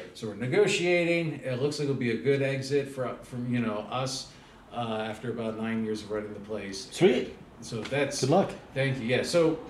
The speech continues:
Speaker 1: well, you know, there's a window there. I'm gonna take the window, you know, get the, get the return on investment,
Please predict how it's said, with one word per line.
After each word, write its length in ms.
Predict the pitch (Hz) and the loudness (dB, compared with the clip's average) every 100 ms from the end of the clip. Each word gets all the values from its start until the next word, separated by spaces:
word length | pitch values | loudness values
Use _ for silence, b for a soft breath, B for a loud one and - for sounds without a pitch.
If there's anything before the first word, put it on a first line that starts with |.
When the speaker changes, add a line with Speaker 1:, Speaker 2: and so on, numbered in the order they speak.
| - | -6
Speaker 1:
well, 140 | 165 151 | 0 2
you 100 | 139 | 4
know, 80 | |
there's 180 | 131 127 | 2 0
a 60 | 120 | 0
window 440 | 160 160 139 120 | 2 4 6 4
there. 460 | 120 113 110 110 107 - - - - - | 4 2 2 0 -4 -12 -20 -20 -20 -8
I'm 80 | 127 | -4
gonna 140 | 117 | -4
take 320 | - 147 143 | 2 0 2
the 60 | 131 | -2
window, 600 | 123 120 110 110 107 98 - | 0 2 2 0 0 -4 -8
you 100 | 135 | -8
know, 280 | 110 104 101 98 - - | -6 -6 -8 -12 -18 -8
get 200 | 127 120 | -6 -4
the, 200 | 117 110 | -4 -4
get 240 | 107 127 131 | -2 -6 -4
the 60 | |
return 360 | 120 117 120 113 | -4 -4 -2 -2
on 160 | 110 | -2
investment, 580 | 107 101 101 - 110 101 | -4 -6 -8 -8 -10 -10